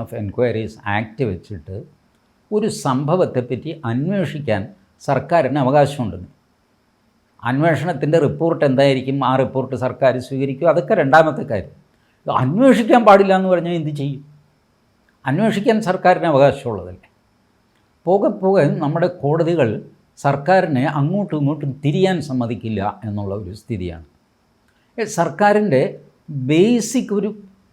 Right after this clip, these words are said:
അവർക്കൊരു ജൂറിസ്ഡിക്ഷൻ ഇല്ലേ ഒരു സർക്കാരിന്? തെരഞ്ഞെടുത്ത സർക്കാരിന് ചില അധികാരങ്ങളും ജൂറിസ്ഡിക്ഷനും ഒക്കെ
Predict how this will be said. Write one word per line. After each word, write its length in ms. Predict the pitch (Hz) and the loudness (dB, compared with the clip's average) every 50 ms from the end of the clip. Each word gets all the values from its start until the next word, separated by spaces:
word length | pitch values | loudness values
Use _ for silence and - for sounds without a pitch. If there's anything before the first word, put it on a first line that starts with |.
| 101 92 - - 104 95 - - 85 | -16 -14 -10 -6 -6 -6 -6 -6 -6
അവർക്കൊരു 380 | 92 107 110 101 - 147 143 131 143 127 | -6 -6 -6 -4 -4 -4 -4 -2 -2 -2
ജൂറിസ്ഡിക്ഷൻ 520 | 117 135 160 - - - 185 - - - 202 165 | -2 -2 -2 -4 -6 -8 -8 -8 -8 -8 -6 -4
ഇല്ലേ 140 | 139 175 196 123 | -2 0 0 0
ഒരു 80 | 104 98 - 113 | -2 -4 -6 -8
സർക്കാരിന്? 440 | 107 98 - 104 101 90 85 82 85 - _ _ _ _ _ _ - 123 | -8 -6 -4 -4 -4 -4 -6 -12 -16 -20 _ _ _ _ _ _ -2 0
തെരഞ്ഞെടുത്ത 440 | 117 120 131 156 160 170 151 - 160 156 - | 0 2 2 0 0 -2 -2 -2 -4 -2 -2
സർക്കാരിന് 520 | 127 110 - - 147 143 131 143 147 127 92 - - - _ _ _ _ - - | -4 -4 -2 0 0 0 2 0 -2 -4 -4 -6 -10 -16 _ _ _ _ -10 -4
ചില 220 | - 120 104 101 120 175 190 - | -2 -2 0 2 2 4 4 2
അധികാരങ്ങളും 680 | 156 143 165 170 165 156 156 156 156 165 160 135 113 120 - - - _ _ - 139 131 | 2 0 0 2 4 4 4 4 2 0 0 -2 -2 -4 -6 -12 -20 _ _ -10 -4 -2
ജൂറിസ്ഡിക്ഷനും 600 | 143 147 160 151 - - 160 143 - - 165 151 143 | 0 0 0 -2 -4 -6 -10 -10 -10 -10 -8 -6 -6
ഒക്കെ 120 | 143 151 | -4 -4